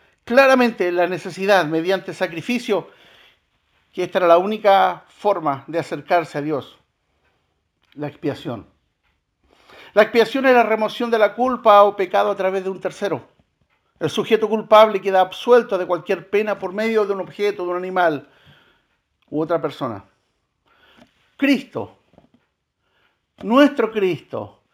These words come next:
Jesucristo, nuestro Señor, es quien paga el precio de nuestro pecado en la cruz del Calvario, y mediante su muerte expiatoria somos declarados libres, perdonados,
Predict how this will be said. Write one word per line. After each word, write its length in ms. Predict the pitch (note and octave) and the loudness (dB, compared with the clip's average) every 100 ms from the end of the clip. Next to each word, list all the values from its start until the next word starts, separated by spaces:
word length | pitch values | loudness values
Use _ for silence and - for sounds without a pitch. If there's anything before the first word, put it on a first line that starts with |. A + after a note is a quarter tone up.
| _ - | _ -6
Jesucristo, 840 | A#3 A3 A3+ A3 C4 G#3 - F3 | -2 0 -2 -2 -2 -2 -2 -2
nuestro 500 | G3+ C#4 C#4+ - G#3+ | 2 4 4 2 -6
Señor, 500 | - F#3 F#3 D#3+ A#2 _ _ _ _ _ _ - - | -4 -6 -2 -4 -4 _ _ _ _ _ _ -20 -6
es 160 | - | -6
quien 360 | - A#3 A#3 A3 | 2 2 2 4
paga 260 | A3 A3+ | 4 6
el 160 | A3 - | 2 0
precio 420 | A3+ A#3+ A#3+ A3 | 4 4 4 0
de 80 | G3 | 0
nuestro 320 | G#3 A3 G#3+ | -2 -4 -2
pecado 380 | G#3 G3+ G#3 G#3 | -2 4 2 4
en 40 | |
la 140 | F#3 F3+ | 0 -2
cruz 200 | A3 A#3 | -4 -4
del 140 | A3 | -2
Calvario, 600 | A3 F#3+ F3 D3+ C#3 B2 _ _ _ | 0 2 4 2 0 -8 _ _ _
y 80 | D#3+ | -4
mediante 440 | F#3 G3+ A#3+ A#3+ | -2 2 2 0
su 180 | A3 A3+ | -6 -8
muerte 320 | G#3 B3 B3 | 0 0 0
expiatoria 840 | A3 - G3+ F3+ A3+ A#3+ B3 C4 - _ _ _ | -6 -2 -2 0 0 0 -2 -4 -8 _ _ _
somos 380 | - - A3 G#3 | -16 -2 -2 0
declarados 480 | G3 F#3+ F#3+ G3 F#3+ | -2 0 0 0 -2
libres, 540 | F#3+ G#3+ F3 C#3 - _ _ _ _ _ _ _ - | -4 -4 -4 -6 -12 _ _ _ _ _ _ _ 4
perdonados, 720 | A3+ G#3+ G#3+ G#3 D#3 C#3 | 4 4 2 2 0 -6